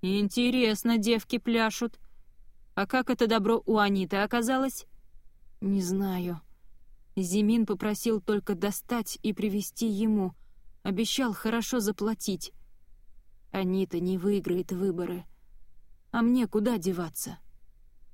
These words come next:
Уехал бы». «Ну, вот чуть и не уехал. Метра на два вниз.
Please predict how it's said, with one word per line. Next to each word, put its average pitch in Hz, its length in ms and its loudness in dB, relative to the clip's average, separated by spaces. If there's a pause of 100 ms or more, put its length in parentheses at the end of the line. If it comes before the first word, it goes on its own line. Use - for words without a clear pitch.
Уехал 233 640 0
бы». 165 220 -4 (1600)
«Ну, 285 460 2
вот 262 240 2
чуть - 280 0
и 339 80 4
не 339 100 2
уехал. 233 560 2 (720)
Метра 269 360 2
на 277 120 2
два 247 240 4
вниз. 196 460 0